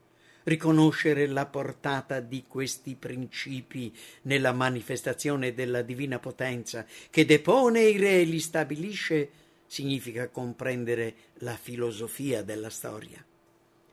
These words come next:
Queste cose sono chiaramente stabilite solo nella parola di Dio. Essa ricorda che la forza delle nazioni e degli individui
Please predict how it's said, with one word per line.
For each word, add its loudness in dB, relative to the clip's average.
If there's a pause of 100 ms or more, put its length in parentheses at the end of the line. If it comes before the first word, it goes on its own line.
(300)
Queste 0
cose 0
sono -4
chiaramente -4
stabilite -10
solo -6
nella -8
parola -10
di -14
Dio. -14 (720)
Essa 2
ricorda 0 (220)
che 6
la -2
forza -4
delle 0
nazioni 0
e 4
degli 2
individui -4